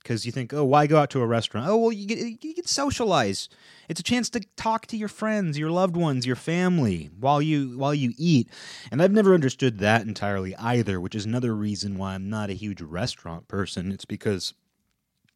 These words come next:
you know, I don't like to talk while I eat. In fact, like, I don't like to face other people while I eat. I don't like to sit at a table where we're all looking at each other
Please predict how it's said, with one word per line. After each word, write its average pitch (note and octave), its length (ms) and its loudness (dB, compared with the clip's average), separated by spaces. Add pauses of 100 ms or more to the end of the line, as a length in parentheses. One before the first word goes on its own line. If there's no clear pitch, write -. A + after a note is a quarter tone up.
(140)
you A#2 160 2
know, G2+ 60 0
I C3 60 6
don't D#3+ 160 6
like C#3 200 2
to A2 80 -4
talk A#2+ 420 0
while G2+ 180 -2
I E2 200 -6
eat. F2+ 320 -12 (1200)
In A2+ 80 -4
fact, C3 380 0
like, A#2 160 4
I C#3 80 6
don't D#3+ 160 6
like C3 220 4
to G2 100 -4
face A#2 460 0
other F#2+ 180 0
people A#2 480 -2
while D2 220 -8
I C#2 180 -16
eat. F#2 240 -20
I A2+ 60 -8
don't B2+ 120 -4
like C3+ 140 0
to - 80 -4
sit B2 240 0
at A#2 100 2
a F2+ 80 -4
table G#2 520 -2
where F2+ 120 -4
we're F#2 120 -2
all F#2+ 280 -2
looking G#2 320 -6
at D#2+ 80 -8
each D2+ 220 -14
other C#2+ 260 -14